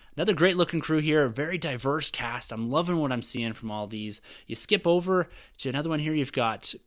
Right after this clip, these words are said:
Chris Pratt's Star-Lord, you've got Doctor Strange, Tom Holland, and Spider-Man, and Gwyneth Paltrow, kind of an odd choice as well. Not a character I thought we'd see a lot of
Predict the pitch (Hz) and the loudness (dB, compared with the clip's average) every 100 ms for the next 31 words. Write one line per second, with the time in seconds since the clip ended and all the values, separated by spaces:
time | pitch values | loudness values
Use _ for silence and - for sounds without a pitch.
0 | _ - 190 - 160 139 - - - 135 | _ -4 -2 0 -2 -2 -2 -2 0 2
1 | 135 123 127 123 117 - - 117 131 131 | 2 2 2 2 -2 -16 -12 -6 -4 -4
2 | 131 - 127 120 117 - - 120 117 120 | -4 -2 -2 -2 -4 -8 -6 -4 -2 0
3 | 117 104 - 131 123 123 123 120 - - | -2 -4 -4 -2 0 0 -2 -6 -14 -20
4 | - 131 117 147 349 - - 214 269 - | -8 -6 0 0 0 -2 -6 -6 -4 -4
5 | 98 90 - - - 202 254 247 220 214 | -4 -6 -18 -18 -6 -2 0 0 -2 -2
6 | - 202 196 190 160 175 254 107 120 185 | -2 -2 -2 -4 -4 -4 -4 -4 0 0
7 | 180 196 196 160 139 - 156 147 135 - | 0 -4 -4 -2 -4 -4 -4 -4 -4 0
8 | 147 120 147 208 101 101 - | 0 0 0 0 -2 -6 -14